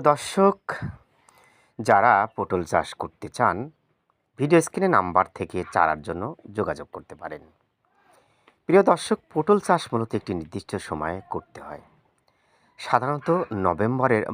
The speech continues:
মাঝামাঝি থেকে পটলের চারা রোপণ করতে হয়। পটলের বীজ হিসেবে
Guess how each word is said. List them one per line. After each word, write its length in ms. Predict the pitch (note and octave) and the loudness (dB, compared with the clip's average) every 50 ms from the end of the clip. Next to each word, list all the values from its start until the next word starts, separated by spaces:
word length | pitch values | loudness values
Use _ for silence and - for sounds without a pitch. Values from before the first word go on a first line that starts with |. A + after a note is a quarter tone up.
| F2+ E2+ | -6 -6
মাঝামাঝি 520 | E2+ E2+ E2+ F#2 A2+ A#2+ B2 B2 A#2 A#2+ A2+ - | -4 -4 -4 -2 -2 0 0 0 -2 -4 -8 -10
থেকে 220 | B2+ B2 - - F2+ E2+ - _ _ _ _ _ _ _ _ _ _ _ _ - | -10 -8 -6 -6 -8 -8 -8 _ _ _ _ _ _ _ _ _ _ _ _ 0
পটলের 380 | A#2+ A2 - A2 F#2+ F2+ E2 D#2 - _ _ _ - | 0 2 2 2 0 0 -2 -6 -10 _ _ _ 0
চারা 280 | G#2+ F#2 F2+ F2+ E2 D#2 D#2 _ _ _ _ _ - F#2 | 2 2 2 0 -4 -6 -8 _ _ _ _ _ -12 -10
রোপণ 240 | G2+ G2+ - - D#2+ D2 - - | -8 -8 -6 -8 -10 -10 -10 -14
করতে 240 | - _ _ - - D#2+ | -18 _ _ -18 -16 -14
হয়। 160 | D#2 C#2+ C2+ _ _ _ - - _ - | -14 -16 -16 _ _ _ -20 -8 _ 0
পটলের 340 | E3+ F3 G#3 G3 G3+ G3 E3 A#2 | 2 4 4 4 2 2 0 0
বীজ 160 | A#2+ A#2 G#2+ A#2+ C#3+ | -2 -2 -2 -4 -6
হিসেবে 320 | - - F#3+ D#3+ C3 F2+ | -6 -4 -4 -2 -2 -2